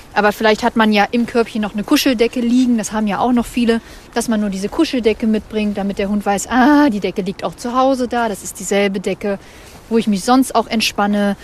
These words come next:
dass so Hilfsmittel dem Hund gegeben werden. Weil wenn das dann auch noch ein anderes Körbchen ist, wo der Hund vielleicht noch nie drin gelegen hat,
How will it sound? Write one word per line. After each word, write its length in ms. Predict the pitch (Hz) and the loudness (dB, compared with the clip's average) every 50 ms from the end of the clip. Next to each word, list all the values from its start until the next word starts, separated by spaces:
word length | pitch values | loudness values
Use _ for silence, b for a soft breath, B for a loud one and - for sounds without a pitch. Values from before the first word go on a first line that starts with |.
| B B B B - | B B B B -4
dass 180 | - 214 208 - | -2 -2 -2 0
so 100 | 240 220 | 0 0
Hilfsmittel 840 | 196 180 208 226 240 240 - - - 220 214 - - 214 202 196 190 | 0 2 4 4 4 4 2 0 0 0 0 0 0 -2 0 0 0
dem 180 | 185 185 175 175 | -2 -4 -4 -4
Hund 200 | 196 185 180 - | -4 -4 -4 -4
gegeben 380 | 196 175 185 180 165 165 160 165 | -6 -6 -4 -4 -4 -4 -4 -6
werden. 200 | 156 156 165 170 | -6 -6 -2 0
Weil 140 | 180 180 185 | 0 2 2
wenn 160 | 196 214 240 | 2 2 2
das 120 | 262 247 - | 0 0 -2
dann 140 | 240 233 | -4 -4
auch 80 | 220 220 | -4 -2
noch 120 | 220 226 | -4 -2
ein 100 | 208 220 | -4 -4
anderes 280 | 220 208 196 190 175 - | -6 -6 -8 -8 -10 -4
Körbchen 320 | - 285 302 294 - 254 | 0 0 0 0 0 -6
ist, 180 | 226 208 - 214 | -6 -6 -6 -4
wo 60 | 208 | -4
der 100 | 202 202 196 | -2 -2 -2
Hund 140 | 220 226 | -2 -2
vielleicht 260 | - - 214 202 196 - | -2 -2 -4 -4 -4 -4
noch 80 | 202 190 | -6 -2
nie 180 | 202 233 247 | 0 0 0
drin 200 | 226 220 202 196 | 0 0 -2 -2
gelegen 360 | 185 190 220 254 262 233 196 196 | -2 0 2 2 2 2 0 0
hat, 160 | 220 254 - | -2 -2 -4